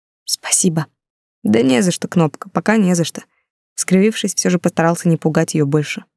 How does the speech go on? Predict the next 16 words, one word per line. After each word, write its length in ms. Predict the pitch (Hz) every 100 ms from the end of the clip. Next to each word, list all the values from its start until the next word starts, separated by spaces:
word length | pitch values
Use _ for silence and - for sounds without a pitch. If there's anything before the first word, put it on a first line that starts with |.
| -
«Давай 300 | 190 196 202
вставай, 460 | - 185 185 170 - _ _ -
мы, 80 | 180
наверное, 380 | 170 165 165
скоро 280 | 160 - 160
отправимся. 560 | 151 - 165 143 135 - _ _ _ _ _ _
Сам 260 | - 180 170
еще 180 | -
не 140 | 160 156
знаю, 300 | 156 156 147
надо 220 | 147 143
бы 120 | 143
капитана 480 | - - - 165 156
спросить». 520 | - 156 - - - - _ _ _ _
«Это 200 | 202 185
тот, 300 | - 196 -